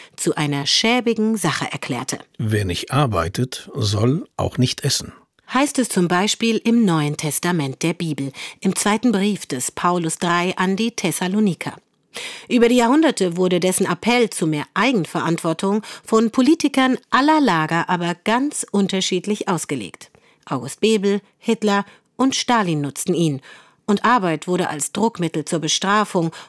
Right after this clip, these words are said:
Speaker 1: oder Resozialisierung eingesetzt. In Straflagern, durch Zwangsarbeit, in Fabriken oder schlecht bezahlte Gefängnisinsassen.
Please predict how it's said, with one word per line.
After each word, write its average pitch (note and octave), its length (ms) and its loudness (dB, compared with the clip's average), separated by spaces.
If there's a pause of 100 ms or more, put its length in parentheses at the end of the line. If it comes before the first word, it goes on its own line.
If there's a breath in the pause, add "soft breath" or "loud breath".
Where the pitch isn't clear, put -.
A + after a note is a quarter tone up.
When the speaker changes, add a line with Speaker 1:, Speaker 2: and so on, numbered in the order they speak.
(100)
Speaker 1:
oder E3+ 320 2
Resozialisierung E3 840 -2
eingesetzt. C#3 600 -6 (220 loud breath)
In - 120 -10
Straflagern, G3 800 2 (180 soft breath)
durch D3 160 -8
Zwangsarbeit, F3 720 0
in E3 120 -4
Fabriken F#3+ 600 0 (360 loud breath)
oder A#3 260 2
schlecht - 340 -2
bezahlte D#3 520 -4
Gefängnisinsassen. C#3 1000 -4